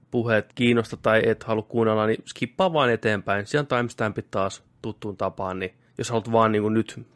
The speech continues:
ymmärrettävästi vaan keskittyä viihteeseen ja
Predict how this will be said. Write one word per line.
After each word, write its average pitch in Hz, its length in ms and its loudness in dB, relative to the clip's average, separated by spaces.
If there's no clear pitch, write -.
ymmärrettävästi 113 840 4
vaan 101 220 -4
keskittyä 104 540 -6
viihteeseen 98 720 -4
ja 92 160 -4